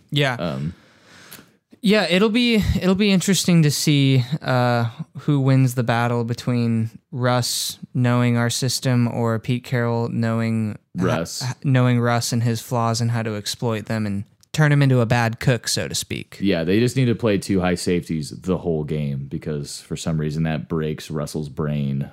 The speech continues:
Speaker 2: whenever
Speaker 1: <laughs>
Speaker 2: teams do that. But I'm actually, I mean, maybe I'm being a total homer here, but I think first game with a new team, having to learn this new system,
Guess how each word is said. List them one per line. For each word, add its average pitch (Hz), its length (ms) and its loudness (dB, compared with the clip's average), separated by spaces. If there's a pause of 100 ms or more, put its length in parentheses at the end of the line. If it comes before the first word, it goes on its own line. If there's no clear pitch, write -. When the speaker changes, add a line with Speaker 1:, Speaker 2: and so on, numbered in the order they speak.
Speaker 2:
whenever 76 340 0
Speaker 1:
<laughs> - 0 -
Speaker 2:
teams 76 320 -2
do 76 200 -6
that. 67 300 -4
But 165 600 0
I'm 110 200 0
actually, 151 520 2
I 120 100 0
mean, 123 380 2
maybe 117 600 4
I'm 104 200 0
being 101 240 4
a 87 60 4
total 95 340 2
homer 98 380 2
here, 107 280 2
but 90 260 0
I 95 140 0
think 117 440 -2 (640)
first 151 380 2
game 143 300 4
with 131 220 2
a 110 80 4
new 110 280 2
team, 110 640 0
having 101 240 -2
to 92 40 0
learn 95 200 0
this 92 180 -2
new 98 140 0
system, 104 760 -4